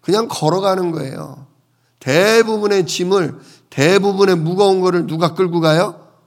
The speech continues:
어미소가 다 끌고 가는 거예요. 주님과 함께하면 돼요. 시험 공부든 진짜 사업이든 가정의 일이든 주님께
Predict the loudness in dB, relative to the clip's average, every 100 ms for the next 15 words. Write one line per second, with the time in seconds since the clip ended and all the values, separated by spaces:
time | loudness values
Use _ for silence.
0 | _ -2 0 2 2 0 -2 -4 -4 -6
1 | -4 -2 -4 -4 -10 -14 -16 -18 -20 -20
2 | -20 _ _ _ _ _ _ _ _ _
3 | _ _ _ _ _ _ -6 2 4 4
4 | 2 -2 -4 -6 -8 -8 -10 -12 -16 -20
5 | -18 -8 -4 -2 -4 -6 -6 -6 -6 -8
6 | -8 -8 -10 -12 -16 -20 _ _ _ _
7 | -12 -6 -6 -4 -2 0 -2 -2 0 0
8 | -2 -4 -4 -6 -6 -8 -12 -18 _ _
9 | -4 -2 2 2 2 2 0 -2 -2 -2
10 | 0 0 0 -6 -12 _ _ -16 -8 -4
11 | -4 -4 -4 -4 -10